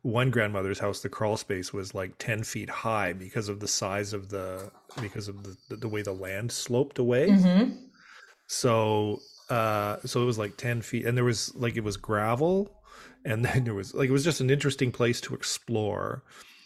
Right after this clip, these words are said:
Speaker 1: And then my other grandmother had the kind of crawl space where rodents live.
Speaker 2: Okay, you don't
Speaker 1: 'Cause
Speaker 2: wanna go
Speaker 1: it's,
Speaker 2: there.
Speaker 1: 'cause it was, it, it was only, like, you know, two feet high.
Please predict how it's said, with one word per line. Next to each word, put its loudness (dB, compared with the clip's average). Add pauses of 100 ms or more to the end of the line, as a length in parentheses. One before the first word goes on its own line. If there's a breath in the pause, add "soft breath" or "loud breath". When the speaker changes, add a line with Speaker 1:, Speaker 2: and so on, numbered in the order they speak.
(180)
Speaker 1:
And 0
then 0
my 0
other 6
grandmother 2
had -2
the -4
kind -2
of -8
crawl 0
space -4
where -2 (560)
rodents 0
live. -8 (360)
Speaker 2:
Okay, 4
you 2
don't 10
Speaker 1:
'Cause 4
Speaker 2:
wanna 4
go 4
Speaker 1:
it's, 2
Speaker 2:
there. 0
Speaker 1:
'cause 6
it 6
was, 4
it, 0
it 0
was 6
only, 6
like, 4 (340)
you 0
know, -4
two 2
feet 2
high. -4